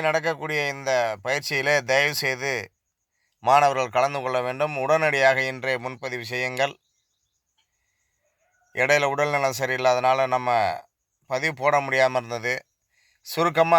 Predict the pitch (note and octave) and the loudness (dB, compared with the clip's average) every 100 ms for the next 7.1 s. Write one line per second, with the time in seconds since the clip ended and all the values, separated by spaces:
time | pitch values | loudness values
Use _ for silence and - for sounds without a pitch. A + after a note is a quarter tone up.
0 | D#3 D3 C#3+ D#3+ F#3 F3+ D#3+ D#3+ E3 D#3+ | 6 4 0 -2 -4 -4 -4 -2 0 0
1 | C3 G#2 - _ _ _ _ _ _ _ | 0 -4 -12 _ _ _ _ _ _ _
2 | _ _ _ _ - C3+ F3 E3+ D#3+ D3 | _ _ _ _ 4 8 8 6 0 -4
3 | C#3+ C#3 C3 D3 D#3 D3+ C3 C#3 C#3+ C3+ | -4 -6 -6 -6 -6 -8 -10 -10 -8 -6
4 | C3 C#3+ C#3+ B2+ B2+ B2 D3 C#3 C3 C3+ | -4 -2 -2 -2 -8 -6 2 4 4 2
5 | C3 B2+ A#2+ G#2 F2+ - _ _ _ _ | 0 0 0 -2 -6 -12 _ _ _ _
6 | _ _ _ - D3+ E3 D#3 D#3 C#3+ C#3 | _ _ _ -2 0 0 2 2 2 0